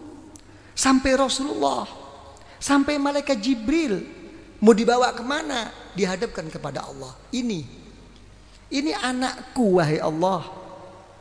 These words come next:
Ya, ini lagi keadaan seperti ini, wahai Allah.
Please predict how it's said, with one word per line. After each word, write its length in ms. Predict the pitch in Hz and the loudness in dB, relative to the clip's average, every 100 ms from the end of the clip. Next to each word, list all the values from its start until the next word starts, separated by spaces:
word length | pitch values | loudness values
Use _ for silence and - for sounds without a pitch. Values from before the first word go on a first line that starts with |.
| - - - - - - | -20 -20 -20 -20 -20 -12
Ya, 240 | 233 - - - 294 | -8 -8 -10 -6 -2
ini 320 | 330 330 233 | -2 -2 -2
lagi 320 | 233 185 226 | -2 -2 -2
keadaan 400 | 226 185 226 208 | -4 -4 -6 -6
seperti 480 | - 202 220 277 254 | -8 -10 -10 -8 -4
ini, 160 | 202 | -2
wahai 240 | 180 147 156 | -2 -4 -4
Allah. 400 | - 139 135 | -6 -10 -12